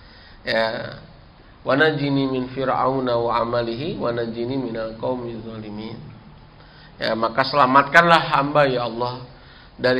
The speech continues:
siksanya Firaun dan orang-orang yang zalim. Apa yang membuat Siti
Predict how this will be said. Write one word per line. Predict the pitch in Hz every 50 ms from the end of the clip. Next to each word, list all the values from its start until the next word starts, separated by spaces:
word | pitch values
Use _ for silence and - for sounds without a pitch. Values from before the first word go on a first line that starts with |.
| 127
siksanya | - 127 - - 123 117 120 120 113 117
Firaun | 123 117 113 104 117 120 135 127
dan | 117
orang-orang | 113 117 117 110 107 110 113 110 113 113 113 113
yang | 110 110 107
zalim. | 107 110 104 104 107 101 - - - - - - - - - - - - - - - - - - - - -
Apa | - - 226 - 302 302
yang | 302 285
membuat | 269 262 262 254 247 262 277 285 285 269 285 - - - - - - - - - -
Siti | - - - 226 220 220 - 226 220 220 214 202 - - -